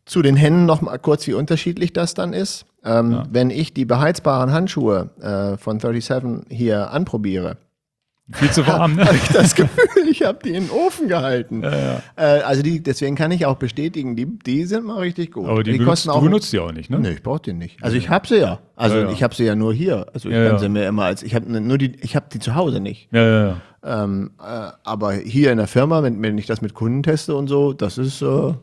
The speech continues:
Speaker 1: äh, ich, ich hab das Gefühl, ich bin dir, ich hab die in den Ofen gehalten.
Speaker 2: <laughs> Ja.
Speaker 1: Was hier noch ein, was noch ein schöner, äh, Tipp wär, ist, ähm, das gilt auch dafür, wenn's mal durchregnet. Das machen wir, glaub ich, eigentlich alle. Ähm, wenn's klar ist, dass es ein super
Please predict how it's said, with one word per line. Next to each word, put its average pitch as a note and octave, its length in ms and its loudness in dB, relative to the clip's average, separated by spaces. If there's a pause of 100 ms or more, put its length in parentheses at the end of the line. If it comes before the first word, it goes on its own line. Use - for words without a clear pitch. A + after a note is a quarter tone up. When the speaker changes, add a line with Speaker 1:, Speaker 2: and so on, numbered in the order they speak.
(160)
Speaker 1:
äh, F2+ 420 -4
ich, - 180 -12
ich B2+ 160 -4
hab - 100 -4
das F3 180 -2
Gefühl, F3+ 280 -2
ich D#3+ 100 4
bin D#3+ 220 -2
dir, D3+ 200 2
ich C3+ 120 0
hab C#3+ 120 4
die D3 100 2
in D3 40 4
den D3+ 120 0
Ofen E3+ 280 -2
gehalten. G2 380 -6
Speaker 2:
<laughs> - 0 -
Ja. B2 100 -4 (640)
Speaker 1:
Was D3+ 240 2
hier F3 120 0
noch E3 180 2
ein, D3+ 260 -2
was C#3 180 0
noch D3+ 120 4
ein D3 100 4
schöner, C3+ 500 2
äh, A2 220 2
Tipp D#3 280 -4
wär, A2 240 2
ist, A2 420 -4
ähm, G2 520 -4 (500)
das G#2+ 200 -4
gilt C#3+ 280 2
auch B2 220 2
dafür, A2+ 340 0
wenn's A#2+ 240 -2
mal A2 120 2
durchregnet. G2 840 0 (540)
Das D3 240 2
machen F#3 320 2
wir, F3+ 80 -2
glaub G3 240 0
ich, G#3 160 -6
eigentlich A3+ 360 -8
alle. D#3 360 -2 (320)
Ähm, A#2 420 0
wenn's B2+ 380 2
klar E3+ 320 2
ist, E3 180 0
dass C3 100 0
es A#2 200 -2
ein A#2+ 180 0
super D3 380 2